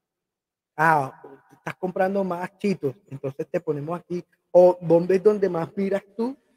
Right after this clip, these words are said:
y tú ahí te dicen, "Ah, bueno, esta es la zona donde más se mira que vamos a poner el producto más importante".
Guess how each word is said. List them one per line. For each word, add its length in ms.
y 100
tú 420
ahí 260
te 80
dicen, 220
"Ah, 60
bueno, 260
esta 220
es 40
la 120
zona 220
donde 160
más 140
se 100
mira 200
que 100
vamos 220
a 60
poner 320
el 80
producto 380
más 140
importante". 640